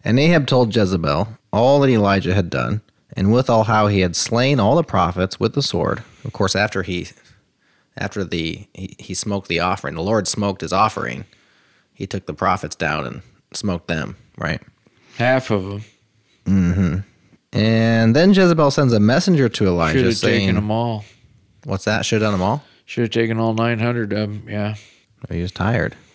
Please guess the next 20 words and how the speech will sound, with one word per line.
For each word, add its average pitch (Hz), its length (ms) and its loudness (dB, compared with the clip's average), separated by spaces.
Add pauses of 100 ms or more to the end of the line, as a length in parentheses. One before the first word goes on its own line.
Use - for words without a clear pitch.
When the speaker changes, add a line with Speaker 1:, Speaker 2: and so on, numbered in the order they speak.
(160)
Speaker 1:
Maybe 92 100 -6
he 90 40 -4
had 92 100 -4
other 92 120 -2
things 95 260 -2
to - 40 -10
do. 92 220 -8 (920)
Speaker 2:
Imagine. 110 580 -2 (840)
Speaker 1:
I 95 80 -8
can't 151 220 0
imagine 101 360 -2
it, 71 120 -4
actually. - 440 -6 (540)
It's - 240 -8
difficult. - 300 -2
Speaker 2:
Four 147 80 0
hundred, - 140 -8 (160)
four - 200 -8
hundred 139 120 -6
fifty. - 380 -10